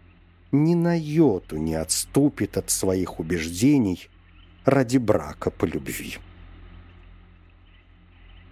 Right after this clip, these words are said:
Была выдвинута сотня предложений, как найти хоть какую-нибудь брешь в этой неприступной твердыне, и все они были отвергнуты.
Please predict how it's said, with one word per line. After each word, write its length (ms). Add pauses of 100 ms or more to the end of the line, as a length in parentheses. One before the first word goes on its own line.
(1900)
Была 320
выдвинута 500
сотня 420
предложений, 680
как 300
найти 380
хоть 280
какую-нибудь 960
брешь 420
в 100
этой 240
неприступной 720
твердыне, 680
и 20
все 280
они 180
были 240
отвергнуты. 680